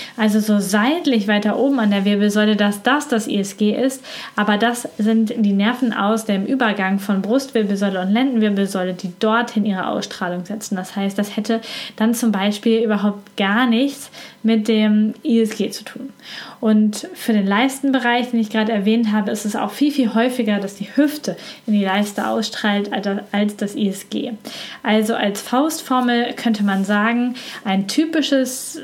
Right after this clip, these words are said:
Problem am I-S-G-Gelenk tut auch direkt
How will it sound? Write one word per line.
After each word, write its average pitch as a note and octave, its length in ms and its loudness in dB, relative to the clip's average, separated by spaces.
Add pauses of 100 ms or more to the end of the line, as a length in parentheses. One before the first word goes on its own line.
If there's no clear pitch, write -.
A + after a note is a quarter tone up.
Problem B3+ 600 0
am G#3+ 120 0
I-S-G-Gelenk A3 840 0 (360)
tut - 300 0
auch - 160 -4
direkt A#3 560 2